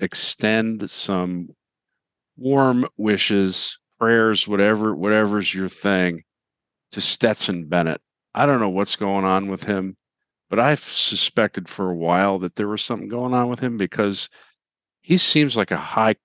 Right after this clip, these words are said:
character guy, a solid guy. And you remember shortly after the national championship, he showed up at someone's doorstep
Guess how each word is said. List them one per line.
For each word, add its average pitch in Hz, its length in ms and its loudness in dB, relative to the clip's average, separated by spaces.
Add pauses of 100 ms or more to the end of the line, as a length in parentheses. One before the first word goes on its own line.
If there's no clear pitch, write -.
character 98 580 -2
guy, 80 500 0 (140)
a - 40 -18
solid 110 580 0
guy. 78 380 -2 (520)
And 107 120 -4
you 127 120 0
remember 143 300 0
shortly 110 600 0
after 104 340 0
the 87 120 -2
national 95 420 -2
championship, 98 680 0
he 90 100 -2
showed 101 340 0
up 107 120 0
at 80 80 -4
someone's 95 400 -4
doorstep 95 540 -2